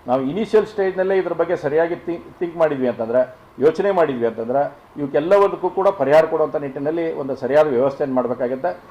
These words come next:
ಅಧಿಕಾರಿಗಳು ಸ್ಟೇಷನ್ನಲ್ಲಿ ಕುತ್ಕೊಂಡು ಅಲ್ಲೇ ಚಲಾಯಿಸೋಕ್ಕಿಂತ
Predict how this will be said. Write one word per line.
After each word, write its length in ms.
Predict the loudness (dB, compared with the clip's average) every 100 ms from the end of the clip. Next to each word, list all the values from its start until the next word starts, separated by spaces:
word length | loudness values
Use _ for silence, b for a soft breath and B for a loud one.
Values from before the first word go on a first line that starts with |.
| -18 -6
ಅಧಿಕಾರಿಗಳು 720 | -4 4 6 6 4 6 4
ಸ್ಟೇಷನ್ನಲ್ಲಿ 580 | 4 0 0 0 -2 -4
ಕುತ್ಕೊಂಡು 420 | -4 -2 0 4
ಅಲ್ಲೇ 340 | 4 4 0 -2
ಚಲಾಯಿಸೋಕ್ಕಿಂತ 600 | 0 2 2 -4 -2